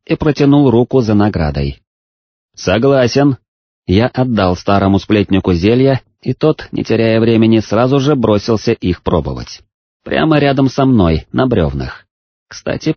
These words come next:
получается, он так старался не ради себя, а чтобы потом использовать новое снадобье при строительстве.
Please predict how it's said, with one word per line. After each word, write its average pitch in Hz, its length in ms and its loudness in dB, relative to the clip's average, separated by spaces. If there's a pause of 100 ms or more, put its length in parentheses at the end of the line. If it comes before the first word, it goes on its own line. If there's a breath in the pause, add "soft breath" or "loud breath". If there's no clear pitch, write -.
получается, 113 800 0 (220)
он 127 180 2
так 131 240 -2
старался 127 540 0
не 120 240 4
ради 117 300 -2
себя, 139 400 0 (400)
а 90 140 -2
чтобы 127 280 0
потом 143 460 2
использовать 131 580 0
новое 120 400 4
снадобье 123 580 0
при 113 160 0
строительстве. 87 840 -4